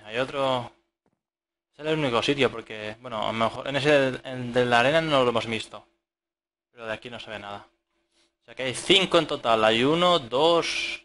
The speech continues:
tres, cuatro y ahí abajo cinco. Pues muy bien.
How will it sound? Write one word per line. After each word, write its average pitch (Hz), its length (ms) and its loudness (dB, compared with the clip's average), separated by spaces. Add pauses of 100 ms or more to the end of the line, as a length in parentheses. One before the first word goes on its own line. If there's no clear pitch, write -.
(140)
tres, 156 720 0 (600)
cuatro 156 360 -4
y 120 140 0
ahí 123 160 6
abajo 135 320 4
cinco. 127 680 -12 (1600)
Pues 131 420 0
muy 147 440 2
bien. 113 520 2